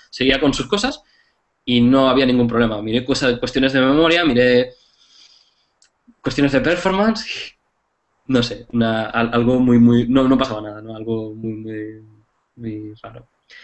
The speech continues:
Ah, más, más cosas con los loaders. Aquí ya es un, algo a tener, eh, a tener en cuenta, ¿no? El, el change cursor de la muerte, ¿no? Es el, ya lo hemos hablado antes, pero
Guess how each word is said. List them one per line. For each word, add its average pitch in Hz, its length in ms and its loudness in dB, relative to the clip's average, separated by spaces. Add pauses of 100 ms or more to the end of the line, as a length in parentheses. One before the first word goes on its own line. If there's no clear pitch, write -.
(920)
Ah, 151 600 4
más, 190 420 -4
más 190 200 -4
cosas 151 280 -6
con 139 100 -6
los 127 100 -4
loaders. 117 340 -2
Aquí 147 160 -2
ya 190 140 0
es 190 120 -4
un, 156 200 -4
algo 156 240 0
a 135 140 0
tener, 123 300 0
eh, 113 300 -2
a 117 120 -14
tener 117 200 -4
en 110 120 -6
cuenta, 110 240 -16
¿no? 147 180 -4
El, 117 460 -2
el 113 680 -8 (540)
change 196 280 -4
cursor 214 500 0 (520)
de 127 160 -6
la 123 100 0
muerte, 170 300 2
¿no? 175 200 0
Es 147 160 -4
el, 113 240 -6
ya 120 100 -4
lo 139 60 -2
hemos 147 160 -2
hablado 139 180 2
antes, 156 240 2
pero 117 340 0